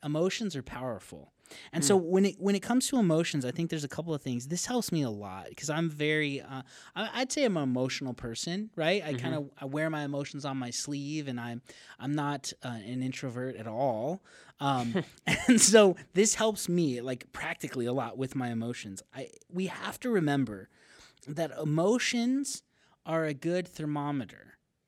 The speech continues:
Speaker 1: but they are
Speaker 2: Yeah.
Speaker 1: not a good thermostat. They're good at telling us what's
Speaker 2: <laughs>
Speaker 1: going on,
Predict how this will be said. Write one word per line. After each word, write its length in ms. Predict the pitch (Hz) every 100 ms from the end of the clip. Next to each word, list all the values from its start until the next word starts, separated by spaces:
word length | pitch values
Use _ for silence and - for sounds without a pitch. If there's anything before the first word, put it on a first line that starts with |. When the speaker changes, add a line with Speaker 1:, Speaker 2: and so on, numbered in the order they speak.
| _ _ _ _
Speaker 1:
but 160 | - 151
they 140 | 170
are 160 | 147 156
Speaker 2:
Yeah. 60 | 160
Speaker 1:
not 260 | 170 185 -
a 80 |
good 300 | 143 151 139 131
thermostat. 640 | - 131 123 - - - -
They're 200 | 151 165
good 320 | 165 233 220
at 180 | 160 -
telling 360 | - 208 214 190
us 240 | - -
what's 460 | 113 127 175 160 -
Speaker 2:
<laughs> 140 | 175
Speaker 1:
going 260 | 156 139 127
on, 500 | 143 208 104 113